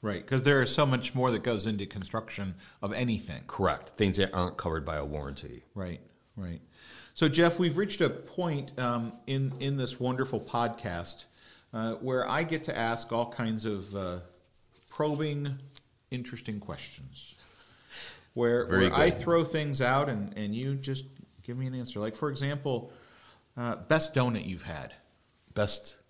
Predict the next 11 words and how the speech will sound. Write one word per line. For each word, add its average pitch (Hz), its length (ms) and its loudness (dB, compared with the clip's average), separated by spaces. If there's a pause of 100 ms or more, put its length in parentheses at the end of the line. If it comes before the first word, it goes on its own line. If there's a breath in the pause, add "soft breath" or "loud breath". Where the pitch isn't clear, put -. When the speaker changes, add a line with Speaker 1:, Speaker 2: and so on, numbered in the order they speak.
Speaker 1:
Best 156 240 0
donut. 92 480 -2 (300 soft breath)
Speaker 2:
donut? 127 380 6 (160)
Speaker 1:
Yes. 143 540 -2 (140)
Speaker 2:
Oh, 120 320 -2 (140)
gosh, 101 320 -2
that's 90 200 -2
a - 40 -4
great 80 240 -2
question. - 540 -4 (100)
Um, 80 420 -2